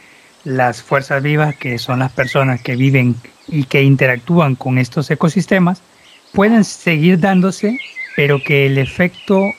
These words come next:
si es negativo, sea menos y más bien transformarlo en un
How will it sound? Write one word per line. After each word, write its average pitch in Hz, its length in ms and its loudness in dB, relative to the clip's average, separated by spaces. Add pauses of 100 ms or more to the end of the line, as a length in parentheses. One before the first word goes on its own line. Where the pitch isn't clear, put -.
(180)
si 147 440 -2
es 147 160 -2
negativo, 165 560 0
sea 160 280 0
menos 170 420 0 (180)
y 170 100 4
más 139 240 2
bien 151 200 2
transformarlo 156 880 0
en 147 200 4
un 180 300 6